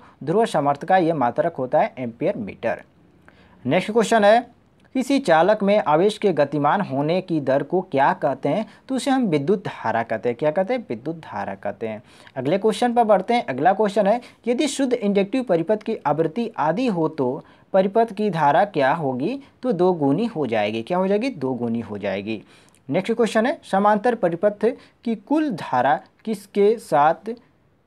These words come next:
ज्ञात की जा सकती है? तो किरचॉफ नियम के द्वारा हम आसानी से ज्ञात कर सकते हैं। अगले क्वेश्चन पर बढ़ते हैं। अगला क्वेश्चन है, कुल शक्ति गुणक की तुलना में शाखा का शक्ति गुणक क्या होता है?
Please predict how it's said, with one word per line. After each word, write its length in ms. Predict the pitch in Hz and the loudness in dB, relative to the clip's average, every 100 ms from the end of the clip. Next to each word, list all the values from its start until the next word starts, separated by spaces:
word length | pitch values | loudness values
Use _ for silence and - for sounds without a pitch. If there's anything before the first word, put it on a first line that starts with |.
| - | -12
ज्ञात 400 | 123 156 180 185 | -2 0 0 -2
की 180 | 160 175 | -4 0
जा 180 | 143 143 | 2 0
सकती 380 | 123 - 135 | -4 -8 -8
है? 240 | 131 143 123 - _ _ _ | -4 -2 -2 -6 _ _ _
तो 60 | 190 | -8
किरचॉफ 600 | 190 151 165 165 - - | -4 -4 2 2 2 -6
नियम 380 | - 135 139 156 | -6 -2 0 0
के 140 | 151 | -2
द्वारा 220 | 139 127 151 | 0 0 -2
हम 180 | 160 | -4
आसानी 300 | 131 - - | -6 -4 -4
से 200 | 269 311 381 _ _ 123 | -4 -8 -10 _ _ -4
ज्ञात 320 | 127 120 104 | -2 -2 -4
कर 140 | 107 | -6
सकते 320 | 101 101 - | -6 -10 -8
हैं। 200 | 107 101 - - _ _ _ _ _ _ _ - - | -8 -8 -12 -20 _ _ _ _ _ _ _ -14 -4
अगले 200 | 147 202 | 0 2
क्वेश्चन 300 | 202 226 208 | 0 0 2
पर 100 | 208 | 4
बढ़ते 280 | 151 151 | 4 2
हैं। 100 | 185 | -2
अगला 240 | 185 135 170 | -2 0 0
क्वेश्चन 320 | 185 170 175 | 0 -2 -4
है, 140 | 220 269 - - | -4 -10 -20 -4
कुल 180 | 269 269 | -2 0
शक्ति 400 | - 175 - 226 | 0 -2 0 0
गुणक 420 | 156 135 143 190 - _ _ _ | 2 2 0 -4 -12 _ _ _
की 120 | 226 254 - _ _ - | -4 -4 -10 _ _ -4
तुलना 380 | 147 143 165 180 | -2 2 2 2
में 160 | 156 | 0
शाखा 580 | 190 - 147 156 - 131 180 - _ _ - | -2 2 2 2 2 2 0 -8 _ _ -2
का 140 | 202 | 0
शक्ति 500 | 196 160 - - 220 247 | 2 0 -2 -4 -6 -4
गुणक 400 | 123 123 139 165 - | -2 0 -2 -6 0
क्या 160 | 165 180 | 2 2
होता 360 | - 117 139 | -2 -2 -2
है? 240 | 139 139 | 0 0